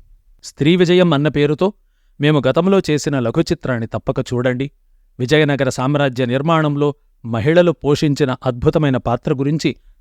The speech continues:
తప్పక తెలుసుకోండి. మళ్ళీ మరొక ఆసక్తికరమైన శాసనంతో, మరొక ధ్వనిముద్రికతో మీ ముందుకు వస్తాను.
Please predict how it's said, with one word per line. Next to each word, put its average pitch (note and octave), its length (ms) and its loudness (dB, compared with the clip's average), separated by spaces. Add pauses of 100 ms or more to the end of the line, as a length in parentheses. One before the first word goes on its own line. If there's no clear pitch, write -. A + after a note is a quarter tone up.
తప్పక D#3+ 260 2
తెలుసుకోండి. G2 600 -6 (680)
మళ్ళీ G3+ 360 4 (220)
మరొక C3+ 260 0
ఆసక్తికరమైన C#3 760 0
శాసనంతో, C#3+ 760 -4
మరొక D3+ 280 2
ధ్వనిముద్రికతో D#3 800 0 (360)
మీ B2+ 80 0
ముందుకు C#3 320 0
వస్తాను. D3+ 500 0